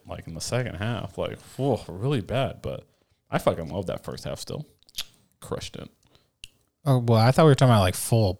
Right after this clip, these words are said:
Speaker 2: full arcs, not just parts of arcs.
Speaker 1: Oh, well, and then
Speaker 2: Full arcs.
Speaker 1: Oh, well.
Speaker 2: 'Cause you c-, you can't just pick and choose.
Speaker 1: Well, I can't do part six then. Well, I mean, it's like an arc within an arc
Speaker 2: No,
Speaker 1: of
Speaker 2: I'm
Speaker 1: a
Speaker 2: saying,
Speaker 1: saga.
Speaker 2: like, fucking arc.
Speaker 1: Oh.
Speaker 2: When it comes to JoJo's, it's just gotta be parts.
Speaker 1: Okay,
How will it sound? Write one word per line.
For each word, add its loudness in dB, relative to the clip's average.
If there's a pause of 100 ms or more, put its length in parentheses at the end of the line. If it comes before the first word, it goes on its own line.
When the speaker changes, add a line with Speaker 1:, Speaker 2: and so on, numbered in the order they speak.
(140)
Speaker 2:
full 4
arcs, 2
not 2
just 0
parts 2
of -2
arcs. -4
Speaker 1:
Oh, 0
well, -2 (240)
and -4
then -2
Speaker 2:
Full 6
arcs. 2
Speaker 1:
Oh, -4 (200)
well. -8 (200)
Speaker 2:
'Cause 2
you 6
c-, -10
you -12
can't 2
just -4
pick 4
and 0
choose. 2
Speaker 1:
Well, -2
I -4
can't -10
do -14
part -12
six -12
then. -12
Well, -2
I 0
mean, 0
it's -2
like 2
an 0
arc 2
within -4
an -4
arc -6
Speaker 2:
No, 0
Speaker 1:
of -2
Speaker 2:
I'm 4
Speaker 1:
a 4
Speaker 2:
saying, 6
Speaker 1:
saga. 2
Speaker 2:
like, 0
fucking 0
arc. 0 (300)
Speaker 1:
Oh. -2
Speaker 2:
When 4
it 2
comes 4
to 2
JoJo's, 4
it's -6
just -2
gotta 0
be -4
parts. -2
Speaker 1:
Okay, -6